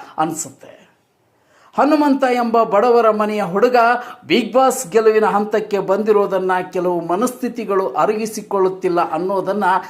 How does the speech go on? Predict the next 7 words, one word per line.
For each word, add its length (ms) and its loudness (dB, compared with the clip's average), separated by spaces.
ಈಕೆಯ 420 -2
ಮಾತುಗಳೇ 720 2
ಬಹಿರಂಗಪಡಿಸಿದೆ. 1000 -6
ಈ 220 -6
ಹನುಮಂತ 560 -4
ಉತ್ತರ 420 4
ಕರ್ನಾಟಕದ 800 0